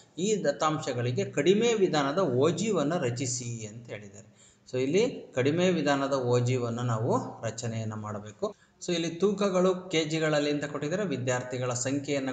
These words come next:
ಕೊಟ್ಟಿದ್ದಾರೆ. ಈಗ already ಮೂವತ್ತೈದಕ್ಕಿಂತ ಕಡಿಮೆ, ನಲವತ್ತಕ್ಕಿಂತ ಕಡಿಮೆ, ನಲವತ್ತೆರಡಕ್ಕಿಂತ ಕಡಿಮೆ, ಈ ರೀತಿ ಕೊಟ್ಟಿದ್ರೆ ನೀವು ಇಲ್ಲಿ ಸಂಚಿತ ಆವೃತ್ತಿಯನ್ನ ಕಂಡುಹಿಡಿಯೋ ಅವಶ್ಯಕತೆ ಇಲ್ಲ. ಹಾಗಾಗಿ ಏನ್ ಮಾಡ್ಬೇಕಪ್ಪ ಅಂದ್ರೆ, ಲಾಸ್ಟಲ್ಲಿ ಇಲ್ಲೊಂದು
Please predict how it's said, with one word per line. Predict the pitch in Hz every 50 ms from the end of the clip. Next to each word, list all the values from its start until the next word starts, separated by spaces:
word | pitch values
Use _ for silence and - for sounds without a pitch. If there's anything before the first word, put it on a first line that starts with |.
| 131
ಕೊಟ್ಟಿದ್ದಾರೆ. | - 123 120 120 123 127 - - - - - - _ -
ಈಗ | 143 143 139 143
already | 160 175 180 180 190 180
ಮೂವತ್ತೈದಕ್ಕಿಂತ | 175 165 165 160 156 156 160 151 151 147 - 151 147 139
ಕಡಿಮೆ, | - - 156 160 170 165 165 165 165 165
ನಲವತ್ತಕ್ಕಿಂತ | 165 160 143 127 127 131 131 135 131 127 131 131
ಕಡಿಮೆ, | 127 - 147 156 160 165 160 160 165 160
ನಲವತ್ತೆರಡಕ್ಕಿಂತ | 151 135 127 127 123 127 123 127 123 127 123 127
ಕಡಿಮೆ, | 123 123 143 151 165 170 175
ಈ | 165 143 131 143 170 175
ರೀತಿ | 185 180 180 170 156
ಕೊಟ್ಟಿದ್ರೆ | 156 - 139 - 156 156 160 143 139 139 - - - - -
ನೀವು | 127 135 135 131 131 135 139 - - - - - -
ಇಲ್ಲಿ | 156 143 143 143
ಸಂಚಿತ | - - 131 135 143 143 160 156 165
ಆವೃತ್ತಿಯನ್ನ | 151 135 131 131 135 131 - 131 123 123 123
ಕಂಡುಹಿಡಿಯೋ | - - 123 120 120 120 120 123 131 135
ಅವಶ್ಯಕತೆ | 127 120 120 120 120 - - 117 - 113 107 - 165 214 185 - - - - - -
ಇಲ್ಲ. | 117 110 110 110 107 104 104 104 - - - - -
ಹಾಗಾಗಿ | 147 175 185 190 180 165 151 175
ಏನ್ | 214 247 226 214
ಮಾಡ್ಬೇಕಪ್ಪ | 190 175 160 156 151 151 147 139 135
ಅಂದ್ರೆ, | 127 127 131 135 139
ಲಾಸ್ಟಲ್ಲಿ | 131 127 135 156 165 - - 170 156 156 151
ಇಲ್ಲೊಂದು | 143 135 135 135 139 135 135 127 131 - -